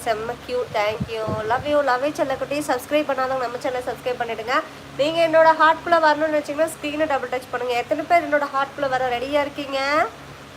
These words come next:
ஸ்க்ரீனை டபுள் டச் பண்ணி காட்டுங்க பார்க்கலாம். அக்கா, நீங்க ஒரு பொண்-, ஆ, பொண்ணே.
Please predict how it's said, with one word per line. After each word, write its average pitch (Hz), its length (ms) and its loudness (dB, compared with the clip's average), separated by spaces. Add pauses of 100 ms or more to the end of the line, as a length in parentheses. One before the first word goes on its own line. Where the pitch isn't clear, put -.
(100)
ஸ்க்ரீனை 277 460 -2
டபுள் 262 200 0
டச் 262 220 -4
பண்ணி 269 180 -2
காட்டுங்க 277 400 -2
பார்க்கலாம். 269 600 0 (4000)
அக்கா, 208 260 0
நீங்க 233 280 -2
ஒரு 214 260 -2 (120)
பொண்-, 196 720 -8
ஆ, 165 140 -6 (320)
பொண்ணே. 160 240 -12